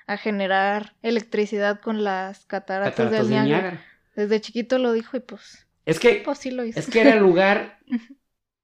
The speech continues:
Speaker 2: digamos, más, no, no es obvio, el más, este, ideal
Speaker 1: Ujú.
Speaker 2: para, está la cantidad de agua
Speaker 1: Ujú.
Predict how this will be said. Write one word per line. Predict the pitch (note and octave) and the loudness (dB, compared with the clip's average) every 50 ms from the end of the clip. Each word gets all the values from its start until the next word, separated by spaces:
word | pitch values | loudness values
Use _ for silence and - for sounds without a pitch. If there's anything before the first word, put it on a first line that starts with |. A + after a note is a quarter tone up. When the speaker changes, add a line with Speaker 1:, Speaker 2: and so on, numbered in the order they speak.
| _ _ - | _ _ -16
Speaker 2:
digamos, | C3 B2+ C3+ D#3 E3+ F#3 G3 F#3 E3 B2 | -12 -8 -6 -6 -4 -2 -2 -2 -2 -2
más, | C3+ D3 D3 D3+ D#3 E3+ F3+ F3 F3 - - _ _ _ _ - | -4 -4 -4 -2 -4 -4 -6 -6 -10 -14 -20 _ _ _ _ -12
no, | B2+ C#3 F3 A3+ - - | -6 -2 -2 -2 -2 -4
no | - E3 G3+ B3 | -6 -4 -4 -4
es | C#4 - - - | -6 -6 -2 -2
obvio, | E3+ D3 C3 C3+ B2 G2+ - _ _ _ _ _ _ _ _ _ _ _ _ _ _ _ - | -2 -2 -2 -6 -12 -14 -16 _ _ _ _ _ _ _ _ _ _ _ _ _ _ _ -16
el | - B2 B2 A#2+ A#2+ B2+ B2+ | -14 -12 -12 -12 -10 -10 -8
más, | B2+ D#3 F3+ G3 A3 G#3 - - - | -8 -8 -6 -8 -8 -10 -12 -12 -10
este, | F#3 E3 - - _ _ - C#3+ C3 C3 B2 B2 - | -10 -10 -10 -14 _ _ -12 -10 -10 -8 -10 -10 -10
ideal | - D3+ C#3+ C#3 D#3 E3+ F3 F3+ F#3 G3+ B3 C#4+ - _ _ - | -12 -10 -6 -2 -2 0 0 0 -2 -4 -6 -8 -12 _ _ -8
Speaker 1:
Ujú. | A#3+ B3 A3 A3+ C4+ D4+ | -8 -6 -4 -4 -6 -4
Speaker 2:
para, | - D3 C#3+ C3+ C#3 D3 - - _ _ | -4 -6 -6 -6 -8 -10 -12 -16 _ _
está | - F3+ G#3 G#3 - - - C4 C#4+ D4+ | -10 -10 -10 -10 -10 -10 -8 -6 -4 -4
la | D4+ D4+ D4+ D4+ | -4 -4 -6 -6
cantidad | - A#3+ A3+ G#3 G#3+ - F3 E3+ D#3+ E3 D#3+ D3 A#2+ G#2+ - _ _ _ _ _ _ _ _ _ _ _ | -6 -6 -6 -6 -8 -10 -8 -6 -4 -4 -4 -4 -6 -8 -14 _ _ _ _ _ _ _ _ _ _ _
de | - B2+ C#3+ D#3 E3 | -10 -6 -4 -2 0
agua | E3+ E3+ F3 E3 C#3+ C3+ A#2 G2 - _ _ _ _ _ _ - | 0 0 0 -2 -2 -6 -8 -10 -14 _ _ _ _ _ _ -10
Speaker 1:
Ujú. | A3 A3 A3+ G3 A#3 A#3 C4+ | -8 -6 -6 -6 -6 -8 -8